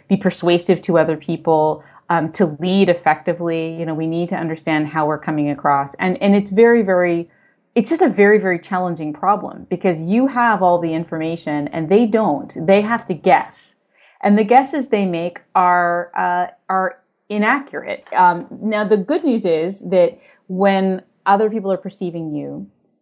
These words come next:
they're gonna make mistakes, but the mistakes they make are predictable. So that's sort of the, you know, the, <laughs> the, the silver lining here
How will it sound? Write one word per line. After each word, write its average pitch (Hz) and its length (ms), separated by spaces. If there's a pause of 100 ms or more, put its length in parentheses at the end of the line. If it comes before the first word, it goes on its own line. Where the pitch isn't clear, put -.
they're 214 160
gonna 262 160
make 247 200
mistakes, 202 680
but 190 140
the 196 80
mistakes 269 480
they 202 160
make 175 220
are 170 100
predictable. 170 720 (440)
So - 180
that's 233 220
sort 226 120
of 196 80 (120)
the, 185 240
you 185 80
know, 170 120
the, 170 340
<laughs> - 40
the, 190 340
the 202 80
silver 208 360
lining 165 420
here 139 260